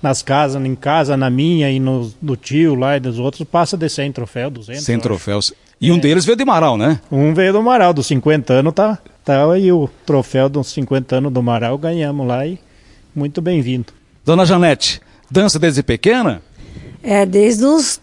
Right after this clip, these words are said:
Speaker 3: treze anos sempre, sempre gostei de baile, festa, sair com meu esposo, com a minha família, com meus filhos, sempre gostei.
Speaker 2: E aí, pra netinha vai ensinar também, certamente?
Speaker 3: Com certeza, às vezes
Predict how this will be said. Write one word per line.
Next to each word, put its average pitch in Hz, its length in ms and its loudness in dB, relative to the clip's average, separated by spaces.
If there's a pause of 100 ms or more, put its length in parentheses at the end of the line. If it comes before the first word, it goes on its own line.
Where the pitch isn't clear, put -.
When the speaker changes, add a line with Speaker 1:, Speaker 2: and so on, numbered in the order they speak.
Speaker 3:
treze 247 440 2
anos 240 340 4
sempre, 262 720 0
sempre 285 320 0
gostei 240 400 2
de 208 140 2
baile, 208 500 2
festa, 214 460 -2
sair 202 240 0
com 220 100 -6
meu 202 160 2
esposo, 214 500 2
com - 60 -2
a 190 60 0
minha 196 160 0
família, 202 520 0
com 190 60 -6
meus 175 320 -4
filhos, 226 320 0
sempre 247 300 0
gostei. 196 340 -4 (400)
Speaker 2:
E 147 140 -2
aí, 135 280 2 (220)
pra 131 100 0
netinha 139 440 0
vai 131 80 2
ensinar 123 240 -2
também, 127 320 0
certamente? 135 680 -2
Speaker 3:
Com 208 180 -6
certeza, 262 520 -4
às 185 80 -10
vezes 196 120 -4